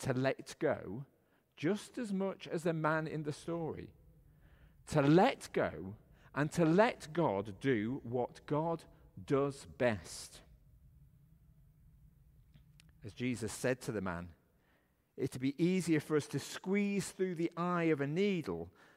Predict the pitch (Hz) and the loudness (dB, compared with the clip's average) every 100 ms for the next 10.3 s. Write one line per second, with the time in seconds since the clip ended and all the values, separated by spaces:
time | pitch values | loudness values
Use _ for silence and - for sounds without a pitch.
0 | _ 135 139 143 - 156 151 151 131 139 | _ -4 -4 -4 -4 2 2 2 0 -2
1 | - 139 120 120 147 131 120 117 113 135 | 0 -2 -2 -4 -2 -2 -2 -2 -4 -4
2 | 117 92 80 80 _ _ _ _ _ _ | -6 -8 -12 -14 _ _ _ _ _ _
3 | _ _ _ _ _ _ _ _ 123 131 | _ _ _ _ _ _ _ _ -10 -4
4 | 151 175 175 208 262 190 135 _ _ _ | -2 -2 -2 -4 -6 -10 -20 _ _ _
5 | _ _ _ _ _ _ _ _ 185 - | _ _ _ _ _ _ _ _ -4 0
6 | 226 240 - 175 170 - - 240 262 254 | 0 0 -2 -2 -2 0 2 4 4 0
7 | 226 214 220 202 139 95 101 - - 180 | 0 0 -2 -4 -4 -6 -8 -10 -6 -4
8 | 165 - 92 175 151 160 107 - _ _ | -6 -6 -2 0 2 0 0 -4 _ _
9 | _ - - 160 160 147 135 - 143 175 | _ -20 -10 4 6 6 2 0 2 4
10 | 196 254 247 | 4 0 -2